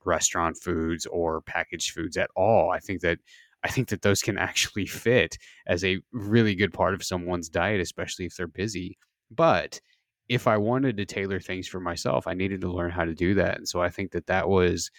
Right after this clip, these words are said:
you know, one of the big turning points for me too, was each time I would see some progress and I would be encouraged to take another step. And,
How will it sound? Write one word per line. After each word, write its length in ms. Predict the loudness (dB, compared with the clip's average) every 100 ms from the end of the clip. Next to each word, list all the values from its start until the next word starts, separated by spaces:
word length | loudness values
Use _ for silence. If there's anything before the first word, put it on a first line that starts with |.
| -20 -20 _ _
you 140 | -4
know, 240 | 0 0 -2 -10 _
one 340 | -6 0 2
of 120 | 2
the 100 | -2
big 520 | -2 2 2 0 -4 -18 _ _
turning 360 | -6 -4 -2 -4
points 320 | -4 -4 -4
for 140 | -6
me 220 | -4 -4 -4
too, 340 | -2 2 2
was 500 | 2 2 2 -2 -6 -12 _ _ _ _ _ _ _ 0
each 400 | 2 2 -2 -4 _ _ _
time 400 | -6 0 2 2
I 60 | 2
would 180 | 0 -2
see 400 | -4 -4 -2 -2
some 340 | -4 -4 -8
progress 640 | -6 0 0 2 -2 -4 -6
and 160 | -12 -10 -2
I 100 | 0
would 140 | 0
be 140 | 0
encouraged 640 | -2 -4 -2 0 0 -2 -6
to 80 |
take 200 | -4 -4
another 320 | -2 0 -2 -2
step. 480 | -4 -2 -2 -4
And, 260 | -6 -8 -10